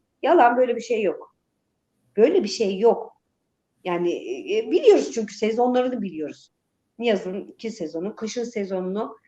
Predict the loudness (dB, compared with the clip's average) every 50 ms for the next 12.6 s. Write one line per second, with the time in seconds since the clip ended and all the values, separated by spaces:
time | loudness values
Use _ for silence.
0 | _ _ -6 -4 -2 2 2 2 2 2 -2 -6 -4 -4 -4 -4 -4 -6 -6 -4
1 | -4 -4 -4 -4 -6 -6 -6 -4 -4 -4 -4 -6 -8 -8 -8 -10 -8 -8 -10 -8
2 | -6 -6 -6 -8 -10 _ _ _ _ _ _ -20 _ _ _ _ _ _ _ _
3 | -4 -4 -2 0 -2 -2 -2 -6 -12 -10 -8 -6 -4 -4 -4 -4 -6 -4 -4 -2
4 | 0 0 0 -2 -2 0 0 0 2 2 0 0 0 0 -2 -2 -4 -4 -6 -4
5 | -4 -4 -4 -2 -4 -4 -4 -4 -6 -4 -2 -2 -2 -2 -4 -8 _ _ _ _
6 | -14 -6 0 0 2 4 4 2 4 2 0 0 0 2 2 4 4 4 4 4
7 | 2 0 0 0 0 0 0 0 -2 -2 -2 -2 -2 -2 -4 -4 -4 -2 -2 -2
8 | -4 -8 _ _ _ _ _ _ _ -8 -4 0 2 4 4 4 4 0 -4 -6
9 | -8 -6 -4 -2 -2 -2 -4 -8 -14 _ _ _ _ -12 -12 -12 -10 -8 -10 -10
10 | -8 -8 -10 -8 -6 -6 -6 -4 -4 -6 -6 -4 -4 -6 -4 -4 -6 -4 -4 -4
11 | -4 -4 -4 -6 -8 -8 -12 _ _ _ _ _ -6 -2 -2 -2 0 0 -2 -2
12 | 0 0 2 0 2 0 -2 -4 -4 -8 -12